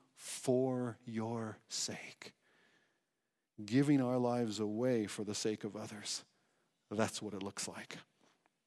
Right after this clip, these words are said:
We were, we were at dinner last night. Julie and I joined a, a, a group, and, um,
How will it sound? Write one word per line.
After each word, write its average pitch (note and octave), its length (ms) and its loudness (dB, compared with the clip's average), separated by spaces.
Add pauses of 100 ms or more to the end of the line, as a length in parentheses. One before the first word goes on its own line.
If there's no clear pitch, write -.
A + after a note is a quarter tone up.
(640)
We C3 140 8
were, B2+ 260 8 (2000)
we B2+ 120 4
were C#3 80 10
at B2 60 6
dinner C#3+ 200 12
last A#2 300 6
night. A2 200 6
Julie B2 240 6
and A#2+ 80 6
I A2 280 6 (160)
joined A2+ 360 6
a, G#2 240 8 (140)
a, G#2+ 140 2 (320)
a G#2+ 40 2
group, A2 360 2 (1000)
and, G#2+ 320 6
um, G2 360 6